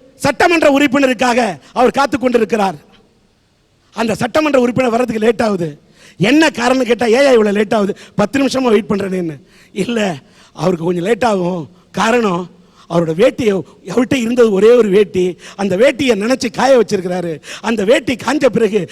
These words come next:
அதை எடுத்து கட்டிக்கிட்டு தான் வரணும். அதுக்காகத்தான் அவர் லேட்டுன்னாரு. அப்படி ஒரே ஒரு வேட்டியை ஈர துணியிலே நனைத்து அதை காய வைத்து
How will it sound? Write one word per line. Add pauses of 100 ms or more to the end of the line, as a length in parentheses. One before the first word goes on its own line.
(100)
அதை
எடுத்து
கட்டிக்கிட்டு
தான்
வரணும். (340)
அதுக்காகத்தான் (440)
அவர்
லேட்டுன்னாரு. (600)
அப்படி (380)
ஒரே (160)
ஒரு (100)
வேட்டியை (600)
ஈர (180)
துணியிலே (120)
நனைத்து (420)
அதை (120)
காய (120)
வைத்து